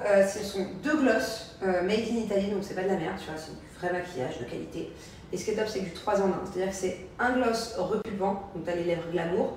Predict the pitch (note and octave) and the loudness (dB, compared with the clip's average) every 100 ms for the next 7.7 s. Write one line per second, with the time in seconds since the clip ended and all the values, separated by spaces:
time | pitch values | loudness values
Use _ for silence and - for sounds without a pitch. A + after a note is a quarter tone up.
0 | - - C#4 - C4 - - G#3+ G3 F#3+ | -4 0 0 2 0 -2 -4 2 4 4
1 | - - - - - - A3 B3+ D4 C#4 | 2 -2 -10 -14 -18 -10 0 4 6 6
2 | B3+ A#3 G#3+ G3+ G#3+ G#3 C4 C#4+ C#4 A#3+ | 6 6 6 2 2 4 4 4 2 -2
3 | A#3 A#3 G#3 G3+ - F#3 - - - - | -2 0 2 2 0 -2 -2 -8 -16 -18
4 | - - - - - - - - - - | -18 -18 -18 -18 -18 -18 -18 -18 -18 -18
5 | - - - F#3 E3+ A3+ - - - F3+ | -18 -18 -8 -6 -4 -4 -6 -12 -12 -10
6 | - A3 G3 G3 A#3 A3 G3+ G3 G3+ B3+ | -8 -6 -6 -2 0 2 2 2 2 2
7 | F#3+ F#3+ G3+ G3 G3 - | -2 -2 -2 -2 -2 0